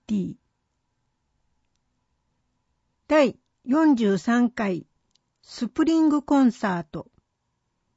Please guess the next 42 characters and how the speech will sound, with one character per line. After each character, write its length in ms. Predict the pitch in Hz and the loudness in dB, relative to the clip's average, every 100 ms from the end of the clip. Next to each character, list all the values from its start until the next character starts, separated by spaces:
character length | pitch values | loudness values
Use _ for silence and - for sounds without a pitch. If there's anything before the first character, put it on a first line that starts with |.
| _ _ _ _ _ _ _ _ _ | _ _ _ _ _ _ _ _ _
一 320 | 247 - 349 | -8 -2 -2
部 160 | 311 240 | 0 -4
は、 240 | 202 - _ _ _ _ - | -4 -10 _ _ _ _ -4
イ 140 | 311 | -4
コ 180 | - 262 | 0 0
マ 220 | 214 196 | 0 0
音 240 | 214 262 294 | 0 0 2
楽 300 | 285 277 240 | 0 -4 -4
芸 320 | 262 285 294 | -2 -2 -2
術 320 | 285 - 285 | -4 -6 -8
協 320 | - 285 262 | -4 -4 -4
会 320 | - 208 180 175 | -4 -6 -4 -4
に 240 | 175 180 | -6 -10
所 260 | _ - 220 | _ -10 -6
属 300 | 226 254 247 | -6 -6 -6
す 220 | - 220 | -6 -6
る 240 | 208 196 _ _ _ _ - | -6 -8 _ _ _ _ -8
団 320 | 247 277 311 | -4 -2 -2
体 320 | - 294 285 | -4 -4 -4
会 360 | - 269 269 208 | -4 -4 -2 -2
員。 320 | 180 160 - _ _ _ _ _ _ - | -4 -6 -10 _ _ _ _ _ _ -8
二 180 | 320 330 | -4 0
部 160 | 277 | -2
は、 240 | 202 190 - _ _ _ | -2 -6 -12 _ _ _
同 220 | 311 311 | 0 0
協 400 | 214 - 247 262 | -2 -4 0 0
会 340 | 247 240 240 226 | -2 -2 0 0
の 220 | 214 208 _ | -2 -6 _
個 160 | 240 | -4
人 340 | 233 311 320 285 | -2 0 0 -2
会 300 | 302 285 247 | -2 0 0
員 260 | 196 180 | 0 0
や、 220 | 170 165 - _ _ _ _ | -2 -6 -14 _ _ _ _
奈 280 | 240 311 311 | -2 0 0
良 40 | 240 | -4
周 380 | - 226 247 | -4 -4 -2
辺 340 | 214 240 226 214 | -2 -2 0 -2
で 160 | 208 | -4
活 380 | - 220 202 - | -8 -10 -8 -4
躍 280 | 262 240 233 | -4 -4 -8
す 220 | - 226 | -8 -6
る 220 | 208 247 | -6 -8